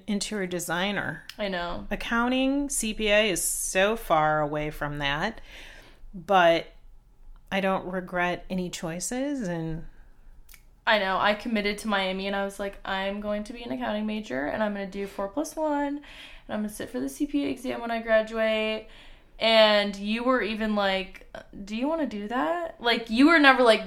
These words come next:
Speaker 2: "Yes, that's amazing. I think that's exactly what you should do." You were like, "I think you should think about that."
Speaker 1: Mm-hmm.
Speaker 2: And I did, and now I'm a marketing major, so. <laughs>
Speaker 1: Yeah. Well, you have to follow your gut.
Speaker 2: Right.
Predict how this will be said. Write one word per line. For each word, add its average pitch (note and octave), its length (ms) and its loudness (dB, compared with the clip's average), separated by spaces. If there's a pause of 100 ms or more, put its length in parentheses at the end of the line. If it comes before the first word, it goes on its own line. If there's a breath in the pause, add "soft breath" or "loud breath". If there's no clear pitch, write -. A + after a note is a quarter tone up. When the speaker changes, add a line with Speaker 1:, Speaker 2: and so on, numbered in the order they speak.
Speaker 2:
"Yes, G3 400 6
that's G#3+ 240 -2
amazing. F#3+ 720 -4
I F#3+ 80 -2
think G3+ 180 -10
that's F#3+ 220 -6
exactly F3+ 420 -4
what G#3 160 -4
you B3+ 60 -6
should B3+ 220 -8
do." F#3 80 -2
You F3+ 280 -4
were G#3 80 -2
like, G3 300 0
"I G3+ 140 2
think B3+ 260 -8
you A3 160 -6
should G3+ 460 -2 (600 loud breath)
think C#4 200 4
about F#3 300 6
that." - 480 2 (420)
Speaker 1:
Mm-hmm. D#3+ 260 -6 (640)
Speaker 2:
And A3 100 6
I A3+ 80 6
did, B3+ 400 4
and G#3 180 0
now F#3+ 220 6
I'm G3+ 200 2
a A#3 40 -8
marketing G3+ 440 -2
major, F#3 420 -4
so. - 460 0
<laughs> - 40 -2 (440 loud breath)
Speaker 1:
Yeah. A3+ 360 -4 (640 loud breath)
Well, B3 100 -4
you B3+ 80 0
have B3 140 2
to A#3+ 100 -2
follow G#3 440 2
your G3 200 0
gut. - 680 -4
Speaker 2:
Right. - 420 -2